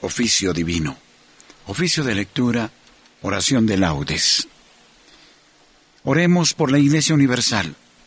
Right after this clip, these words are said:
y supliquemos al Señor, por intercesión de la Madre de Dios, que nos regale días de paz,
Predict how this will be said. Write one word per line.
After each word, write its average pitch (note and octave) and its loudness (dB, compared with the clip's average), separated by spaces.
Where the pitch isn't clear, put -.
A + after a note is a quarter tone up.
y D#3 0
supliquemos F3 0
al D#3+ 0
Señor, D3+ 2
por F2+ -2
intercesión G#2+ 0
de A#2 2
la G2+ 0
Madre G#2+ 0
de D#2+ -4
Dios, A#2+ -2
que C3 -2
nos C#3+ 2
regale C#3+ 0
días E3 0
de B2+ 0
paz, - -2